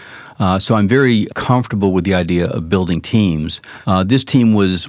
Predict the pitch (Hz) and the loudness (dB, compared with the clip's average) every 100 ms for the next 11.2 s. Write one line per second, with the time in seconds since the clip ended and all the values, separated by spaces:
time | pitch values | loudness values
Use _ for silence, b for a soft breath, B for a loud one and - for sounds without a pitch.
0 | - 87 87 104 95 90 110 101 - 98 | -6 -4 0 -2 0 2 2 0 -4 -2
1 | 87 101 87 85 85 - - 90 90 - | -2 0 2 2 0 -2 -2 0 -2 0
2 | 113 107 - 92 98 92 - 110 92 92 | 0 0 0 0 2 0 0 0 2 0
3 | 85 95 - B B B B - 101 - | -2 -2 -8 B B B B 0 0 2
4 | 110 120 160 147 151 139 107 117 101 110 | 0 2 0 2 2 2 0 0 0 2
5 | 110 110 101 104 95 90 90 85 _ _ | 2 0 0 0 2 2 0 -4 _ _
6 | - 107 117 - - 104 101 101 95 90 | 0 0 0 -2 0 2 2 2 2 2
7 | 90 98 110 107 92 92 90 90 98 90 | 2 4 4 2 2 0 0 0 -2 -2
8 | 92 82 92 90 85 90 92 98 95 90 | -2 0 0 0 0 0 2 2 0 0
9 | 95 90 - 95 95 90 87 104 90 - | 0 0 0 2 2 0 0 0 0 0
10 | 87 85 87 82 80 - - 98 87 - | 0 2 2 0 -2 -4 -6 -2 -2 -4
11 | - | -10